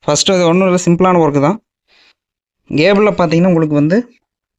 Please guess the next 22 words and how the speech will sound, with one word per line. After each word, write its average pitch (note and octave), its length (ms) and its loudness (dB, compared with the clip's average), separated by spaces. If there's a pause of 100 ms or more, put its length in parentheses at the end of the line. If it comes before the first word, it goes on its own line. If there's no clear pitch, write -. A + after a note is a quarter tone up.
(1120)
ரெண்டு C#3+ 220 2
ஒயர் D#3 220 2
வரும். C3+ 200 2
ஒண்ணு D3+ 220 2
வந்து D3+ 260 0 (180)
பிளாக் D3 280 0
கலர், F3 200 0
இன்னொன்னு D#3 240 2
வந்து D#3 160 0
ரெட் C3+ 180 -4
கலர். C#3+ 240 0 (560)
So, - 100 -4
அதே E3+ 220 2
மாதிரி G3+ 220 2
இந்த F#3+ 120 2
எக்ஸலரேட்டர் F3 400 -2
கேபிள்லயே F#3 440 0
பார்த்தீங்கன்னா, E3+ 380 0
ஒரு E3+ 120 0
பிளாக் D3+ 260 0
கலர், D#3 220 2
ஒரு C#3+ 140 0